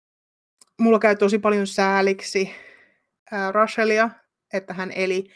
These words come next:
yli kaksikymmentä vuotta s-, s-, sen epäilyn alaisena, että hän oli tehnyt jotain, vaikka hän itse tiesi, ettei hän ole tehnyt mitään. Toki kaikista eniten mua käy tässä sääliksi Angelaa,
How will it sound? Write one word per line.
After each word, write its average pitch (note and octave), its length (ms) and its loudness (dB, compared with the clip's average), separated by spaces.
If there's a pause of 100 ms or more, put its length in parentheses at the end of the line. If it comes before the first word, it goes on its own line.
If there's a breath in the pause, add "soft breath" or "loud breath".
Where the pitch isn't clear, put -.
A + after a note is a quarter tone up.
(500 loud breath)
yli G3+ 160 6
kaksikymmentä F#3+ 480 0
vuotta F#3+ 460 -4 (460 loud breath)
s-, - 180 -20
s-, - 380 -18 (220)
sen G3 300 -8
epäilyn F#3 520 -2
alaisena, F#3+ 400 -2
että F#3 120 -14
hän G3 100 -4
oli F#3+ 120 -8
tehnyt F#3+ 380 -6
jotain, F#3+ 260 -4
vaikka F3+ 200 -4
hän G3 140 -8
itse G3 360 -10
tiesi, G3+ 380 -2 (400 loud breath)
ettei G3 280 -2
hän G#3 140 0
ole F#3+ 240 -2
tehnyt F3+ 360 -10
mitään. G3+ 400 -8 (320 loud breath)
Toki G3 260 0
kaikista G#3 360 0
eniten G#3 300 0
mua G#3 240 0
käy G3 180 -4
tässä G3+ 220 -4
sääliksi G#3 680 -2
Angelaa, G3 720 -2